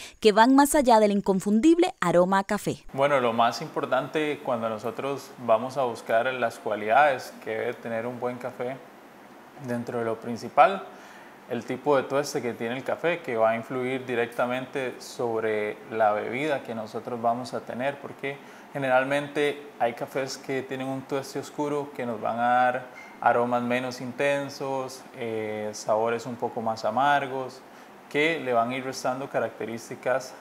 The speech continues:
Speaker 2: a, a un buen café.
Speaker 1: Y es que se tiene la costumbre de pensar que un café huele a café. Sin embargo, son muchas las características que se pueden desarrollar y percibir en su aroma. Lo ideal sería un café con tueste medio que va a permitirles resaltar distintas características del fruto.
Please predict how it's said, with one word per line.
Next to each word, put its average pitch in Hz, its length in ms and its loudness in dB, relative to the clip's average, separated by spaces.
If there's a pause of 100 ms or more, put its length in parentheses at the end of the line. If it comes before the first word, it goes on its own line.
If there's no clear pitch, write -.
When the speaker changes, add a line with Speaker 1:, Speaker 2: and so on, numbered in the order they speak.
(140)
Speaker 2:
a, 117 460 2
a 139 40 -4
un 113 180 -6
buen 113 220 -4
café. 110 420 -6 (200)
Speaker 1:
Y 262 140 8
es 294 120 12
que 381 120 6
se 339 120 6
tiene 220 300 6
la 202 120 6
costumbre 262 440 4
de 320 80 8
pensar 269 420 4
que 240 100 0
un 254 80 4
café 302 420 2
huele 233 280 8
a 285 40 2
café. 294 440 2 (160)
Sin 226 240 6
embargo, 214 460 8
son 247 220 6
muchas 311 260 6
las 311 160 4
características 262 800 0
que 208 100 0
se 196 140 0
pueden 202 280 4
desarrollar 208 520 4
y 214 60 0
percibir 190 440 4
en 214 100 0
su 226 120 4
aroma. 214 440 6
Lo 240 160 12
ideal 254 280 8
sería 269 380 6
un 226 100 4
café 226 320 2
con 175 160 -4
tueste 190 300 2
medio 190 340 6
que 214 120 2
va 208 100 6
a - 60 0
permitirles 269 540 2
resaltar 247 480 2
distintas 208 520 0
características 226 720 2
del 170 100 4
fruto. 214 400 -2